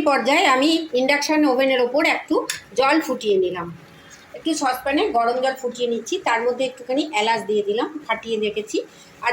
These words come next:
দিয়ে দিচ্ছি একটুখানি চিনি। চিনির শিরাটা এবার আমি এইভাবে তৈরি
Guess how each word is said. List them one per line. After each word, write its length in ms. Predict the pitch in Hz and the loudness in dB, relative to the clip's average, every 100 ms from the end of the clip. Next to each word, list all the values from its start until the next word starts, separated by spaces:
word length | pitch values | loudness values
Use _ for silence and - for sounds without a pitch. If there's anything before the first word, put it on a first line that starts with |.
| 214 | -2
দিয়ে 120 | 233 226 | -2 -2
দিচ্ছি 220 | 220 - 311 | -6 -4 -4
একটুখানি 400 | - - 240 262 - - - - - - | -6 -10 -4 -2 -4 -8 -20 -20 -18 -6
চিনি। 280 | 262 214 180 - - - - - - - - - - - - - | -2 -2 -2 -8 -20 -20 -20 -20 -20 -16 -12 -12 -14 -20 -20 -6
চিনির 280 | 311 359 381 | -2 0 0
শিরাটা 320 | 294 285 294 285 | 0 0 2 0
এবার 160 | 269 269 | 0 0
আমি 140 | 254 403 - - - 427 | -2 -2 -6 -16 -8 -6
এইভাবে 260 | 247 262 320 | -4 -6 -4
তৈরি 200 | 233 190 | -2 -2